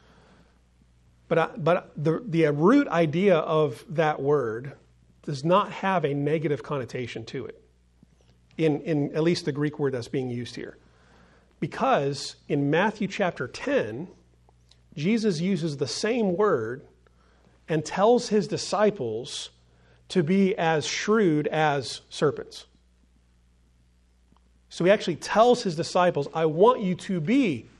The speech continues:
shrewd," same Greek word, "as serpents, but harmless or innocent as doves." So be wise, be smart,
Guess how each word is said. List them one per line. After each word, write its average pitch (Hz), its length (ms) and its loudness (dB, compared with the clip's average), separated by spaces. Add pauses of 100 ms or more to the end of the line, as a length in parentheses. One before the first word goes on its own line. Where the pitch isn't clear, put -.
(160)
shrewd," - 480 -6 (200)
same 160 280 0
Greek 151 280 -2
word, 127 380 -2 (720)
"as 170 220 0
serpents, 202 580 2
but 208 560 4 (420)
harmless 175 680 0
or 156 240 -2
innocent 185 600 2 (440)
as 127 180 -8
doves." - 460 -10 (1300)
So 170 460 4
be 220 200 6
wise, 202 760 6
be 202 220 0
smart, 208 680 4